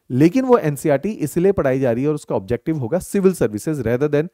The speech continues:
जैसे हम लोग सिक्स्थ में एनसीईआरटी पढ़ते थे। सिक्स में जब एनसीईआरटी पढ़ते थे तो उसका ऑब्जेक्टिव होता था कि पेपर देना है और पेपर को क्वालिफाई कर लेना है, इससे ज़्यादा उसका कोई लार्जर ऑब्जेक्टिव नहीं था। ऊपर से जैसे एनसीईआरटी पढ़ाई जाती है वो rather than रटवाई जाती है,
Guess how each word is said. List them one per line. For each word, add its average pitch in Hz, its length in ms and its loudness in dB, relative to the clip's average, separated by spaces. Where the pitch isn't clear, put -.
जैसे 135 260 -2
हम 170 120 -2
लोग 180 140 0
सिक्स्थ - 280 -8
में 180 100 0
एनसीईआरटी 160 380 0
पढ़ते 143 280 -2
थे। 139 100 -2
सिक्स 214 240 0
में 247 80 0
जब 226 160 6
एनसीईआरटी 202 380 4
पढ़ते 190 300 2
थे 240 120 0
तो 226 140 0
उसका 214 220 0
ऑब्जेक्टिव 151 420 -2
होता 139 220 0
था 160 100 -4
कि 180 160 -8
पेपर 147 240 -2
देना 123 280 -2
है 196 120 0
और 170 60 0
पेपर 113 260 -4
को 143 120 -6
क्वालिफाई 123 420 -2
कर 123 100 -4
लेना 110 220 -2
है, 196 80 -4
इससे 180 240 0
ज़्यादा 175 220 4
उसका 185 180 -4
कोई 226 160 -2
लार्जर 139 460 4
ऑब्जेक्टिव 147 400 0
नहीं 110 140 -4
था। 95 200 -2
ऊपर 180 260 2
से 220 120 0
जैसे 165 280 4
एनसीईआरटी 185 540 0
पढ़ाई 147 340 2
जाती 190 260 4
है 214 100 2
वो 175 180 2
rather 147 260 0
than 165 280 -2
रटवाई 139 400 2
जाती 143 280 0
है, 180 180 -2